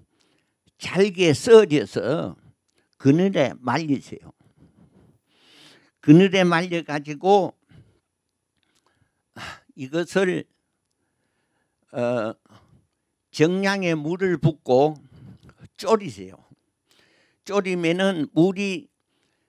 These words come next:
삼분의 일 될 때까지 졸여가지고 그 졸인, 약간의 졸이면은 점도가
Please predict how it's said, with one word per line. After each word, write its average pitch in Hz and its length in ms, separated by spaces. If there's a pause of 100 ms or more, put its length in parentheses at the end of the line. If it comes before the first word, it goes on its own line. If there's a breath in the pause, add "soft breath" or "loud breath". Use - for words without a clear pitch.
(140)
삼분의 185 920 (280)
일 196 500
될 151 200
때까지 151 600
졸여가지고 135 1080 (120)
그 185 340
졸인, 196 560 (580)
약간의 185 580
졸이면은 165 960 (680)
점도가 185 680